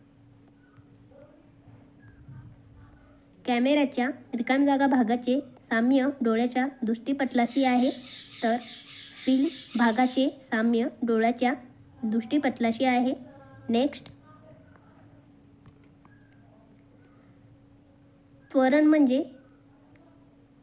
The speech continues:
तर त्वरण म्हणजे वेग परिवर्तन दर होय असे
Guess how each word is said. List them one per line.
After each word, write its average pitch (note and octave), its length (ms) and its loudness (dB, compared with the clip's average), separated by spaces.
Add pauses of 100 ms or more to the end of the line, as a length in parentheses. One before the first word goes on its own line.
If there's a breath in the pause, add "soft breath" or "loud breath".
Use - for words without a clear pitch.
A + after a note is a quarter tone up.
(600)
तर B3+ 160 2 (320)
त्वरण B3 300 4
म्हणजे C4 360 4 (720)
वेग B3 320 2 (180)
परिवर्तन A#3+ 580 2 (280)
दर A3+ 300 2
होय C4+ 240 0 (560)
असे B3+ 260 -2